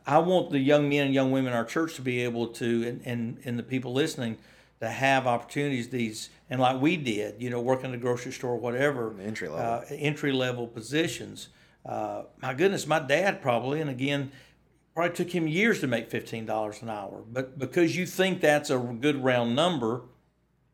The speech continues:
Speaker 1: not to mention, uh, you know, you got all these cities that pass these city ordinances for minimum wage, and they're having negative results as a res-, uh,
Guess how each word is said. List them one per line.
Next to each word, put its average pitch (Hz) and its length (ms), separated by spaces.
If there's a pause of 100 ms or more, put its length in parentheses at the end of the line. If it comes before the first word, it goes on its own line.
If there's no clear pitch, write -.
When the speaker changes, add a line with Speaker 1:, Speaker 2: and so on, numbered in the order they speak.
(120)
Speaker 1:
not 139 220
to 143 60
mention, 139 640 (380)
uh, 117 360 (140)
you 139 120
know, 135 60
you 123 100
got 135 140
all 143 160
these 135 280 (220)
cities 165 500
that - 440
pass 143 300
these 120 280
city 180 580
ordinances 113 680 (320)
for 123 140
minimum 117 360
wage, 131 440 (240)
and 123 320 (200)
they're 135 220
having 131 420
negative 131 360
results 123 440
as 113 140
a - 20
res-, 117 240 (160)
uh, 131 100